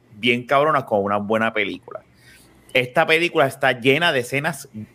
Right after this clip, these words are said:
y, y, y, y cosas bien cabronas, pero el, el, la, el,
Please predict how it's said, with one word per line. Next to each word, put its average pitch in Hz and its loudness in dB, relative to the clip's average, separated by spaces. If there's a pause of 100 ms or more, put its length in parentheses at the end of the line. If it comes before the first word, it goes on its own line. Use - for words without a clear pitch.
(140)
y, 120 -4
y, 113 0
y, 117 -2
y 113 0
cosas 131 -2
bien 123 0
cabronas, 98 -2 (560)
pero 123 2
el, 117 0
el, 65 -4
la, 92 0 (540)
el, 117 -4